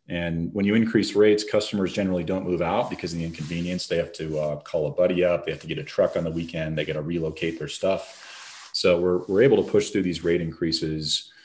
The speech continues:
um, without, without many move outs in general. So that's kinda one of the, one of the good aspects of the asset class. Um, on the bad side, there, there is a, uh, there's kind of a theory out there that, uh, self-storage is to a degree fire and forget,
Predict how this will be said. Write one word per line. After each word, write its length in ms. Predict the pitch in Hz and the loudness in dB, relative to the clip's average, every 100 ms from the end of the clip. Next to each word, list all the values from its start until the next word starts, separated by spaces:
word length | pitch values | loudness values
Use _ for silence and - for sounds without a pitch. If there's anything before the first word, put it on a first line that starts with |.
| _ _ 92 | _ _ -8
um, 420 | 85 82 80 80 | -4 -4 -4 -2
without, 560 | 90 85 98 98 95 92 | 0 0 2 0 0 -4
without 260 | 90 104 | 0 0
many 160 | 92 85 | 0 0
move 220 | 82 80 | 0 -2
outs 260 | 76 73 - | -2 -4 -6
in 140 | 73 | -6
general. 480 | 78 73 67 69 - | -6 -6 -8 -10 -10
So 140 | - 123 | 4 4
that's 100 | 123 | 6
kinda 180 | 143 | 4
one 140 | 113 101 | 4 4
of 60 | |
the, 240 | 87 80 76 | 4 2 0
one 140 | 104 | -4
of 40 | 90 | -2
the 60 | |
good 160 | 80 85 | 0 2
aspects 460 | 80 - 85 76 82 | 2 0 -2 -4 -6
of 60 | |
the 100 | 80 | -4
asset 340 | 76 76 - - | -4 -6 -8 -8
class. 540 | 82 78 73 - - - - _ _ | -6 -6 -6 -8 -10 -20 -20 _ _
Um, 360 | - 98 95 98 | -4 0 0 0
on 100 | 127 | 2
the 80 | 160 | 2
bad 320 | - 98 107 | 4 2 4
side, 400 | 110 92 85 82 | 2 2 2 0
there, 280 | 85 85 87 | 2 2 2
there 300 | - 95 92 | 2 2 2
is 180 | 87 90 | 0 0
a, 260 | 87 85 | 0 2
uh, 260 | 85 82 80 | 0 -2 -4
there's 800 | 73 - - _ _ _ _ - | -8 -14 -20 _ _ _ _ -2
kind 160 | 160 90 | 0 0
of 60 | |
a 40 | - | 2
theory 300 | 104 98 87 | 6 6 6
out 200 | 82 87 | 2 0
there 340 | 82 82 82 | 0 2 0
that, 340 | 78 80 78 - - - - _ - | 0 -2 -4 -16 -20 -20 -20 _ -10
uh, 180 | 87 80 | -6 -2
self-storage 720 | - 107 - 101 95 90 85 | 4 4 4 4 6 4 0
is 100 | - | -4
to 180 | 95 | -2
a 40 | 82 | -2
degree 440 | 78 82 85 82 | -2 0 2 0
fire 460 | 80 - - 82 87 | -4 -4 -2 0 0
and 160 | 82 | -2
forget, 540 | 80 80 76 80 90 | -4 -4 -2 0 -2